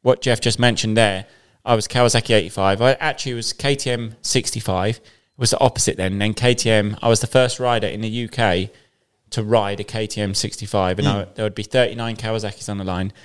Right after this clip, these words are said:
Speaker 1: one sixty-five, and that was me on it.
Speaker 2: Yeah.
Speaker 1: Um, and, um, and then <clears throat> there was no eighty-five. So K-, K T M said to me, "Oh, the,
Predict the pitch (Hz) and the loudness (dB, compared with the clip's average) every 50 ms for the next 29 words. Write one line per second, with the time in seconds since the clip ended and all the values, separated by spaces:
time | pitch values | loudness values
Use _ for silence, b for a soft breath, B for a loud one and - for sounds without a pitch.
0 | b b b 110 104 101 101 98 - 107 - - 107 98 101 95 90 90 98 95 | b b b -2 0 0 0 0 -2 -4 -8 -8 -6 -2 -2 -2 0 -2 -2 -4
1 | - - 101 107 107 98 95 90 85 90 90 87 82 - - _ _ - 123 120 | -4 -4 -2 0 2 2 2 0 0 -2 -2 -2 -4 -4 -8 _ _ -4 -2 -2
2 | 104 107 101 101 98 95 95 95 107 - _ _ _ _ _ _ _ _ _ _ | 0 0 -2 -2 -2 -4 -8 -10 -12 -18 _ _ _ _ _ _ _ _ _ _
3 | _ _ _ _ _ _ _ - - 139 131 120 113 110 107 104 104 107 107 104 | _ _ _ _ _ _ _ -8 -2 0 2 4 4 2 2 0 -2 -2 -4 -6
4 | 104 104 - _ _ _ - 120 120 117 123 120 113 113 117 113 - - _ _ | -8 -10 -12 _ _ _ -4 -2 2 4 4 4 4 2 -2 -8 -10 -14 _ _
5 | _ _ _ - - - - - 120 117 113 110 120 113 113 127 131 - - 107 | _ _ _ -14 -12 -4 2 4 6 6 6 4 4 4 4 4 2 2 -2 -8
6 | - 92 92 95 - - 104 - 123 117 110 - - - _ - 123 123 - - | -6 -6 -6 -6 -6 -10 -8 -4 -4 -4 -4 -4 -8 -14 _ -2 -2 -2 -2 -4
7 | 113 110 101 - 98 - 113 113 110 107 104 98 95 - | -6 -6 -6 -8 -6 -2 0 2 4 4 4 2 0 -6